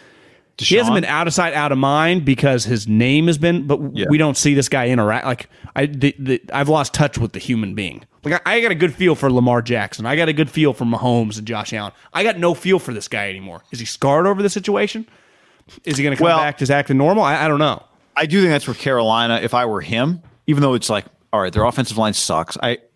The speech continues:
Speaker 2: I don't really know if their head coach is somebody, I, you know, I don't know if he has a relationship with Matt Rhule. Maybe Matt probably didn't recruit him once upon a time, but Matt was coaching at, like, Temple when Deshaun Watson was going to, you know, Clemson.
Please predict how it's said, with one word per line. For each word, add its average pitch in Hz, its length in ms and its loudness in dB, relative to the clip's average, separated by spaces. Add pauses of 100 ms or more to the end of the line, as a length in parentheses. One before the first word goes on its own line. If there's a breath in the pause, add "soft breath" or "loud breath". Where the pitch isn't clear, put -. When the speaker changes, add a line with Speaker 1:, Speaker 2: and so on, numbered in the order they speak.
Speaker 2:
I 123 60 0
don't 135 120 -6
really 123 200 -8
know 110 180 -4
if 107 80 -8
their 76 120 -12
head 98 180 -8
coach 110 320 -2
is 95 360 -8 (100)
somebody, 98 360 -4
I, 110 160 -4
you 139 100 0
know, 117 60 0
I 135 100 0
don't 147 120 -2
know 113 260 0
if 113 120 -2
he 113 80 -2
has 107 160 -2
a 101 60 -8
relationship 101 380 -4
with 92 120 -8 (140)
Matt 101 240 -4
Rhule. 107 400 -6 (360)
Maybe 110 380 -4 (340)
Matt 107 280 -4
probably 135 200 0
didn't 131 140 -2
recruit 131 320 2
him 104 60 0
once 101 160 -4
upon 101 180 -4
a 95 60 -6
time, 110 340 -2
but 90 160 -10
Matt 113 140 -2
was 110 100 -6
coaching 113 260 -2
at, 101 60 -4
like, 92 220 -2
Temple 107 440 -2 (520 loud breath)
when 104 240 0
Deshaun 107 320 0
Watson 104 260 -2
was 90 140 -2
going 104 340 0
to, 87 320 -2 (300)
you 107 100 -2
know, 76 240 -10 (640)
Clemson. 117 520 -6